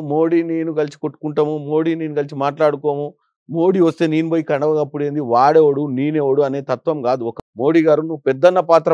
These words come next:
పోషించాలి భారతదేశానికి. ఎందుకంటే నువ్వు ప్రధానమంత్రి భారతదేశానికి, గుజరాత్కు కాదు. నువ్వు గుజరాత్కి ముఖ్యమంత్రి ఉండొచ్చు ఒకప్పుడు, ఇంకా నువ్వు ఆ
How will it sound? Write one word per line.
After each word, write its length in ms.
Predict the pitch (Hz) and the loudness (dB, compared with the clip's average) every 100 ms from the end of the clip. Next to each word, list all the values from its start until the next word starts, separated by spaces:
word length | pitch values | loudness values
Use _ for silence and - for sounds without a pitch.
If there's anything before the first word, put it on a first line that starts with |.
| 151 | 0
పోషించాలి 440 | 147 143 131 123 101 | -4 -6 -2 -2 0
భారతదేశానికి. 560 | 98 104 98 95 95 90 127 | -2 -4 -6 -12 -12 -8 -6
ఎందుకంటే 440 | 156 151 120 104 131 - _ _ - | -4 -2 -2 -4 -8 -10 _ _ -2
నువ్వు 140 | 160 165 | 0 4
ప్రధానమంత్రి 840 | 151 175 180 214 226 220 214 202 226 180 | 6 6 6 6 4 4 2 2 2 4
భారతదేశానికి, 800 | 165 196 185 208 202 170 139 _ _ _ _ _ _ _ _ - 123 | 6 6 6 6 6 2 0 _ _ _ _ _ _ _ _ -6 0
గుజరాత్కు 460 | 143 214 208 202 170 | 4 4 4 4 6
కాదు. 220 | 165 185 - _ _ _ _ _ _ _ _ - | 8 6 4 _ _ _ _ _ _ _ _ -4
నువ్వు 140 | 160 143 | -2 0
గుజరాత్కి 440 | 151 185 214 202 202 | 4 6 6 4 0
ముఖ్యమంత్రి 420 | 165 226 240 220 226 | 4 6 6 4 6
ఉండొచ్చు 260 | 220 208 185 | 6 6 2
ఒకప్పుడు, 340 | 165 180 151 - _ _ _ _ _ _ _ - | 2 2 -4 -6 _ _ _ _ _ _ _ -6
ఇంకా 220 | 165 226 226 | 0 4 6
నువ్వు 120 | |
ఆ 20 | 214 | 6